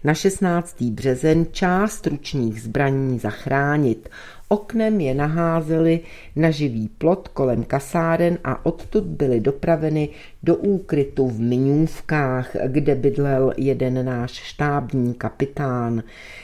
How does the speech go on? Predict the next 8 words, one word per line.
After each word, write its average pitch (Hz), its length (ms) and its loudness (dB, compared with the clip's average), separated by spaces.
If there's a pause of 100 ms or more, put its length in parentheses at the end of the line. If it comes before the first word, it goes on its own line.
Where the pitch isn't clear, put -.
(140)
Celkem 214 580 2
tam 143 260 0
bylo 120 220 0
ukryto 185 540 -2
dvacet 170 520 -2
sedm 135 540 0
lehkých 123 680 -4
kulometů. 139 920 2